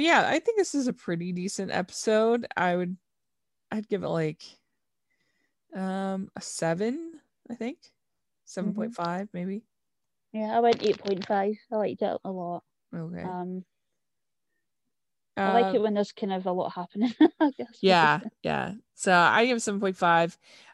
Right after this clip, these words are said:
Speaker 1: Um, so then our next episode is Where the Truth Lies. This is, uh, season four, episode five. And, uh, we have a, a,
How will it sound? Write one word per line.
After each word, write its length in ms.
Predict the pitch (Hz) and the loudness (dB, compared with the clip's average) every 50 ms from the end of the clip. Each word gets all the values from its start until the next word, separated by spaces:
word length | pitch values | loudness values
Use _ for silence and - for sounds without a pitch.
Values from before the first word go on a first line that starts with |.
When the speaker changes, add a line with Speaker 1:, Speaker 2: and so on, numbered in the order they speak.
| _ | _
Speaker 1:
Um, 320 | - 175 170 170 170 165 196 | -2 0 0 2 0 0 -2
so 200 | - - 208 202 | -2 0 0 2
then 220 | 185 220 233 226 | 2 0 0 2
our 140 | - 214 214 | 2 2 2
next 280 | 202 220 277 - - 294 | 2 0 -2 0 0 0
episode 600 | 233 - - - - 226 220 214 208 208 202 - - | 0 0 -2 -2 0 2 4 4 4 2 0 -2 -2
is 400 | - 185 185 180 180 175 185 - - | -2 0 2 2 0 -2 -4 -8 -10
Where 220 | - 180 180 185 185 | -6 -4 -2 -2 -2
the 100 | 175 170 | -4 -6
Truth 420 | - - - 214 214 214 - - - - | -8 -10 -8 -6 -6 -6 -8 -10 -14 -14
Lies. 840 | - 170 160 156 156 165 175 190 208 233 254 285 302 339 - - - - _ - - - _ _ _ _ - | -8 -4 -2 -2 0 2 2 2 0 0 0 -2 -4 -4 -6 -10 -12 -12 _ -20 -20 -20 _ _ _ _ -10
This 320 | 170 170 170 170 - - | -6 -6 -6 -6 -6 -8
is, 480 | - - 165 160 160 160 175 - - - _ - | -6 -6 -4 -4 -4 -6 -8 -10 -12 -14 _ -12
uh, 160 | - 175 170 | -10 -8 -8
season 280 | 165 - 175 165 160 165 | -8 -8 -8 -8 -8 -10
four, 220 | - - 185 170 | -8 -6 -4 -4
episode 400 | 165 175 - - - 175 156 - - | -4 -6 -8 -10 -8 -8 -8 -8 -6
five. 640 | - - 226 226 226 226 226 233 226 226 226 - - _ _ _ _ - - _ _ _ _ - | -4 -2 0 2 4 4 4 4 4 2 0 -4 -10 _ _ _ _ -20 -20 _ _ _ _ -6
And, 680 | 190 185 185 185 180 185 185 180 180 175 175 175 - - - - _ _ _ _ _ _ - - | -4 -2 0 0 0 0 0 0 0 0 -2 -4 -6 -10 -14 -16 _ _ _ _ _ _ -8 -4
uh, 180 | - 175 170 165 | -2 0 0 -2
we 200 | 175 180 185 180 | -2 -2 -2 -2
have 260 | 170 180 175 170 175 | 0 0 0 0 0
a, 380 | - 160 175 165 160 160 156 131 120 - - - - _ _ _ _ _ - | -2 -2 0 0 0 0 -2 -4 -4 -8 -12 -16 -18 _ _ _ _ _ -12
a, 140 | 180 180 | -12 -12